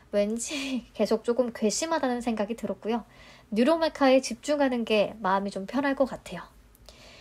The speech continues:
그래도 최근 네 개 분기 순이익 기준으로 계산해봤던 주가가 공모가의 마이너스 십 퍼센트 정도였으니까요. 손실이 아주 크지는 않을 수도 있을 것 같거든요.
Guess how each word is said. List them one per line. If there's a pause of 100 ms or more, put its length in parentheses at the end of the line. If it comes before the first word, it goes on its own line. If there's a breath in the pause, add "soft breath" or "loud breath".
(180 loud breath)
그래도
최근
네
개
분기
순이익
기준으로
계산해봤던
주가가
공모가의
마이너스
십
퍼센트
정도였으니까요. (380 soft breath)
손실이
아주
크지는
않을
수도
있을
것
같거든요.